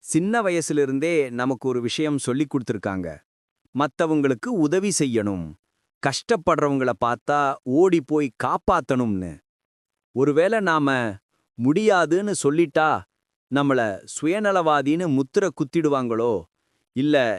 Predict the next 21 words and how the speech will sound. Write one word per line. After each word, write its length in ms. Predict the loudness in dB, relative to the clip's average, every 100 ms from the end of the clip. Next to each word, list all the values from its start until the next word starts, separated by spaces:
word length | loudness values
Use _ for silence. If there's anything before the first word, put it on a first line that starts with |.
| -8 -6
இரக்கமில்லாதவன்னு 1120 | -2 -2 0 2 2 2 2 0 -2 -2 -4 -4
சொல்லுவாங்களோன்னு 1080 | 0 0 2 2 2 2 2 2 0 0 -2 -4 _ _ _ _ -2
நமக்குள்ள 480 | 0 0 0 2 4
ஒரு 200 | 2 0
பயம் 340 | 0 0 0 0
இருந்துட்டே 500 | 0 2 0 0 2 2
இருக்கு. 360 | 0 -4 -10 -10 _ _ _ _ _ _ _
ஆனா, 300 | 0 2 2 -2 -8 _ _ _ _
ஒரு 240 | 4 6 6
நிமிஷம் 420 | 2 2 0 2
நீங்க 180 | 0 2
யோசிச்சு 460 | 2 2 0 -8 -2
பாருங்க. 380 | -2 0 -4 -8 -12 _ _ _ _ _ _ -2
நாம 300 | 0 0 -2 -6 0
கருணைன்னு 640 | 2 4 2 2 2 2
நினைச்சு 400 | 2 0 -2 -4
செய்யற 320 | 2 4 4 4
ஒரு 180 | 2 0
உதவி 420 | 2 2 2 0 -2 -10 _ _ _ _ 0
இன்னொருத்தரோட 680 | 2 4 4 4 2 2 2 2
வளர்ச்சியே 640 | 2 2 0 0 4